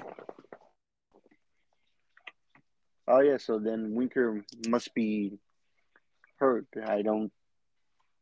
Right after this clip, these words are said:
know when that happened, but I could look it up, uh, during this podcast.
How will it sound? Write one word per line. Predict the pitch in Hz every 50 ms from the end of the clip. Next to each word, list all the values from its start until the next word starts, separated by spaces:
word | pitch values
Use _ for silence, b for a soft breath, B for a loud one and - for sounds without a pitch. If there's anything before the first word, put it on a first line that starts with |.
| _ _ _ - - _ _ -
know | 131 127 117
when | 110 107 107 107 107
that | 107 110 107 107
happened, | 110 110 110 110 - - 98 95 95 90 -
but | 104 104 98 95 98
I | 107 107 101
could | - - 107
look | 104 104 101 - 117
it | 104 104
up, | 104 101 - _ _ _ _ _ _ _ _ _ _ _ _ _ _ _ _ _ _ _ _ - -
uh, | - 104 101 98 98 98 98 -
during | - 110 101 101 101
this | 95 -
podcast. | _ - 104 104 101 - 104 95 95 98 - - -